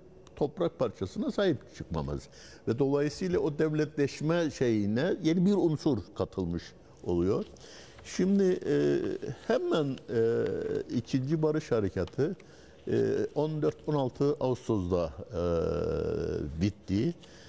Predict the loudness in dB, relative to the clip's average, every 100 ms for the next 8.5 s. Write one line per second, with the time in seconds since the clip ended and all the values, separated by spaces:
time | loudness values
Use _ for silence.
0 | -20 -16 -6 -2 0 2 2 0 -2 -2
1 | -2 0 0 2 2 0 -2 -4 0 0
2 | -2 -6 -16 -20 -12 -2 0 2 2 2
3 | 0 -2 -2 -4 -2 -2 -2 -2 -6 -2
4 | 0 0 -2 -2 -2 -2 -4 -6 -10 -20
5 | -20 -20 -4 0 0 0 -2 0 -2 -2
6 | -6 -20 -20 -4 0 0 0 -2 0 0
7 | 0 -4 -4 -4 0 0 0 -4 -16 -20
8 | -20 -20 -20 -6